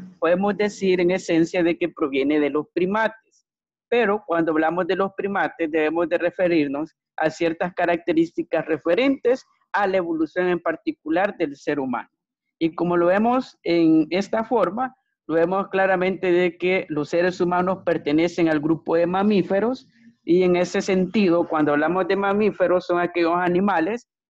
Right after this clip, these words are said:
que se amamantan, que pasan por una etapa en la cual necesitan, eh, lo que es esa forma de alimentación para poder crecer y asimismo poder tener, eh, mayor probabilidad de supervivencia.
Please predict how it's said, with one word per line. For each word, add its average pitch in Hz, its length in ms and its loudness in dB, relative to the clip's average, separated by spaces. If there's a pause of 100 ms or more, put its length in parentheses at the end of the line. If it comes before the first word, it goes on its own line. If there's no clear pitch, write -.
que 208 160 -2
se 170 140 -6
amamantan, 170 720 -2 (180)
que - 100 -4
pasan 170 380 -4
por 180 140 -2
una 185 160 0
etapa 180 340 -4
en 156 60 0
la 151 120 -2
cual 185 380 -2 (260)
necesitan, 160 840 -2
eh, - 200 -10 (180)
lo 127 220 -8
que 131 180 0
es 147 140 -2
esa 170 220 -4
forma 185 380 -2
de 160 100 2
alimentación 180 880 0 (320)
para 156 320 -2
poder 156 340 2
crecer 196 500 -2
y 196 120 -2
asimismo 180 760 0 (240)
poder 170 500 0
tener, 180 500 0
eh, 143 160 2
mayor 156 580 -2
probabilidad 151 760 0
de 131 100 -14
supervivencia. - 1040 -2